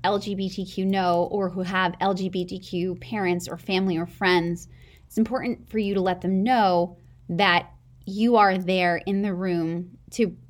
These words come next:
protect them as well and to make sure that people leave your room and your conversation with an understanding of a life experience that they may not relate to,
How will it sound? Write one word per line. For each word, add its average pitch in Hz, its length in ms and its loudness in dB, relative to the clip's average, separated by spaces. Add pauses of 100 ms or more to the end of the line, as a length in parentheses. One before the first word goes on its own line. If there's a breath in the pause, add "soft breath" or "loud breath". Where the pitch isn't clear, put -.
(280)
protect 208 560 -2
them 185 400 2
as 214 160 -2
well 180 500 -2 (680 soft breath)
and 190 440 2
to 233 160 0
make 214 240 0
sure 180 600 -2 (200 soft breath)
that 175 320 4 (260)
people 233 440 2
leave 254 380 0
your 180 440 0
room 185 560 -4 (300 loud breath)
and 185 320 0
your 196 360 -2
conversation 170 1080 -4 (240 loud breath)
with 196 260 0
an 202 160 0
understanding 214 1120 0
of 170 460 -4 (680)
a 208 60 2
life 196 360 2
experience 202 720 -2
that 185 180 -4
they 190 180 2
may 190 260 2
not 190 260 0
relate 180 420 -4
to, 139 400 -10